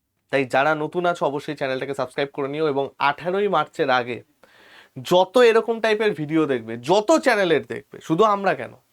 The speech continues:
যে কেউ, খোলারই দরকার নেই।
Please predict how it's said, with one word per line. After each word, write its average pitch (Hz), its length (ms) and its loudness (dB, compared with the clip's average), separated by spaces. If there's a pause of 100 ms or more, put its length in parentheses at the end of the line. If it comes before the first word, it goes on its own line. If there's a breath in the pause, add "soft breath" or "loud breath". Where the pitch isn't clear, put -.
যে 165 200 2
কেউ, 151 280 -4 (1500)
খোলারই 214 460 4
দরকার 120 380 -2
নেই। - 120 -20